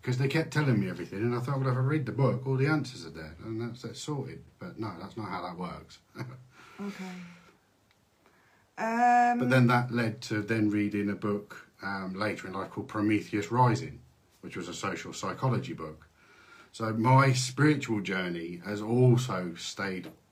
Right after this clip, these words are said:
Speaker 1: really alongside a psychological, um, understanding and kn-, knowledge as well. <clears throat>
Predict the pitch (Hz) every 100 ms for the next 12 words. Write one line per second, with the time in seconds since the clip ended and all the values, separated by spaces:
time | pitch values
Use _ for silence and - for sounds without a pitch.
0 | - 113 127 117 107 101 98 110 104 98
1 | 107 101 87 90 - _ - 117 117 113
2 | 104 113 95 87 90 82 - _ _ _
3 | _ _ _ _ _ - 80 80 80 80
4 | - _ _ _ _ _ _ _ _ _
5 | _ _ _ - 92 85 - 101 92 85
6 | 87 87 - 101 98 - - - 98 101
7 | 92 90 87 101 90 76 78 - 175 269
8 | - 190 127